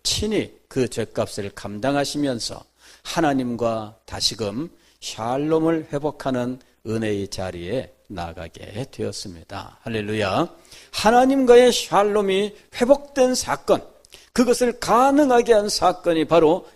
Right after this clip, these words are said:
예수 그리스도의 십자가예요. 히브리서 십 장에 보면은 예수, 하-, 예수 그리스도께서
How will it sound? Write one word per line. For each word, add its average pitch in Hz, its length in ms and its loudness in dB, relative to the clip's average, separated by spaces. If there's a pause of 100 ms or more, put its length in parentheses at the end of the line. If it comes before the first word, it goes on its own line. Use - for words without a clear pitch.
예수 156 560 0
그리스도의 127 500 -4
십자가예요. - 800 -4 (540)
히브리서 240 460 2
십 - 260 -2
장에 233 240 4
보면은 208 520 4 (320)
예수, 202 440 4
하-, - 160 -6
예수 202 480 6
그리스도께서 170 920 0